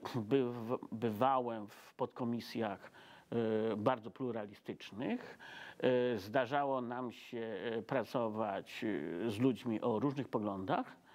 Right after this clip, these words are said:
ale osiągaliśmy kompromis i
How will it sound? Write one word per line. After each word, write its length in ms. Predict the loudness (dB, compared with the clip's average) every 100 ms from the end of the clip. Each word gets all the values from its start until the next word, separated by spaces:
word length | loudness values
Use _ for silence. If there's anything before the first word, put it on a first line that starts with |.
| -2 2
ale 240 | 4 2
osiągaliśmy 960 | -4 -6 -6 -4 -6 -8 -6 -4 -4 -4
kompromis 720 | -2 -2 0 0 2 2 0 -16 -18 -16 -18 0
i 280 | 4 4 4